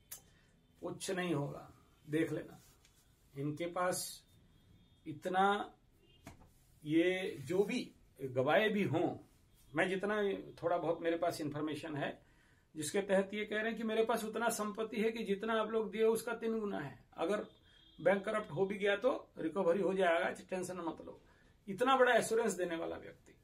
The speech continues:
ठीक है ना। ये बाहर, बाहर से जो भी news और ये सारे, नहीं, मैं news channel को गाली थोड़ी दे रहा हूँ,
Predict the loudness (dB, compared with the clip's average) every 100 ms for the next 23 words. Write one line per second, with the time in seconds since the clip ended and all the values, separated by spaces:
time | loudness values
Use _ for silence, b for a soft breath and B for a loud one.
0 | _ _ _ _ _ -10 -6 -6 -8 -14
1 | b b b -2 0 2 4 4 4 4
2 | 2 0 -4 -2 -4 -2 -4 0 2 2
3 | 2 6 6 4 -10 -20 _ _ -8 -6
4 | -2 -2 2 2 2 2 2 0 0 2
5 | 2 2 2 0 -2 -4 -6 -10 -18